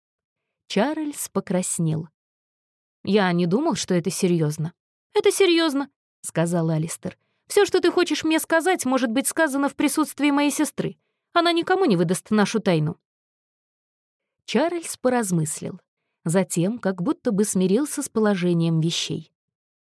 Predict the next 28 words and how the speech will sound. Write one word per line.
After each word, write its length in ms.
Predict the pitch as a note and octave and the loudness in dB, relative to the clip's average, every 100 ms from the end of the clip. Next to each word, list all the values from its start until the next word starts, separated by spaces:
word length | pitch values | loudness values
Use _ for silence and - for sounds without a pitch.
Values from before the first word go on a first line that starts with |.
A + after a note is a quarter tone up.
| _ _ _ | _ _ _
«Очень 320 | G3+ F3 - G#3 | -2 -2 -2 -4
хорошо», — 540 | - E4 - E3+ F#3+ - _ _ _ - | -2 -2 -2 -2 -2 -4 _ _ _ -4
неловко 480 | E3 D#3+ D#3+ - E3 | 0 0 -2 -2 0
заговорил 540 | E3 E3 E3+ E3 E3 | 0 2 2 2 2
он. 260 | D3+ D3+ D#3 _ _ _ - | 0 -2 -6 _ _ _ -4
«Я 280 | B3 A#3 G#3 | 2 2 2
хотел 320 | G#3+ G#3 G3 | 0 0 -2
сказать, 340 | - G#3 G#3 | -2 0 0
что 180 | - G#3+ | -2 -4
скучал, 500 | - A3+ - B3 D#3+ - _ _ _ | -4 -6 -4 -2 -4 -10 _ _ _
ведь 200 | E3+ F3 | -4 -2
мы 100 | F3+ | 0
не 120 | F#3 G3 | 2 2
виделись 420 | C4 G3 F3+ - | 2 2 0 0
после 320 | F3+ F3 F3+ | -4 -2 -2
того 200 | F#3 F3 | -2 -2
собрания. 600 | - F3+ E3 D3+ D3+ - - _ _ _ | -2 -2 0 -2 -2 -8 -12 _ _ _
Я 200 | B3+ C4 | -2 0
приходил 500 | G#3+ G#3+ A3+ G3 B3 | 0 -2 0 0 -2
к 80 | C#4 | 0
вам, 180 | G3+ F3 | 0 2
но 100 | F3 | 2
Райза 280 | F#3 G#3 A#3 | 2 0 -2
сказала, 480 | - G3+ F#3+ F#3+ G#3 | -2 0 0 0 -2
что 200 | - G3 | -4 -4
тебя 260 | F3+ F3+ | 0 2
нет 260 | F3+ F3+ E3+ | 2 0 2
дома». 320 | B3+ F3+ E3 | 2 2 -2